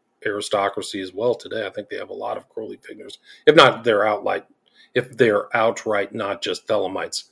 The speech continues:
they just haven't been exposed. But, uh, yeah, I think that that's, he w-, he started very young, and I think he just read whatever he could and, and absorbed a lot of that early stuff from the Golden Dawn.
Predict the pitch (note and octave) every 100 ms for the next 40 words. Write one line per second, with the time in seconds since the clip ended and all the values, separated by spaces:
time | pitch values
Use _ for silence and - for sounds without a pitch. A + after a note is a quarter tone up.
0 | _ - G2 G2 - F#2 F#2 F2+ F2+ -
1 | - _ - - A2 F#2+ - - - _
2 | _ _ _ _ G2+ F#2+ - G#2 F2+ F2+
3 | - _ _ _ - - _ _ _ _
4 | _ D#3+ C#3+ B2+ - D3 C3+ C3 C3+ C3
5 | C3 - C3+ B2 B2 A#2+ B2+ - C#3 -
6 | C#3+ B2+ G#2+ B2 B2 A#2 A2 G2+ - A#2+
7 | E3+ F#3+ G#3+ A3 - D#3+ A#2+ D3+ D3+ C3+
8 | C3 C3+ C3+ C3+ A#2 C3 D#3 A2 G2+ -
9 | A2+ A2 G#2+ - A#2+ D#3+ A#2+ F#2+ G2 G#2
10 | G#2 G#2 G2+ A2 A2 G2+ - A#2+ - G#2
11 | F#2+ G#2 G2+ G2+ A2 G#2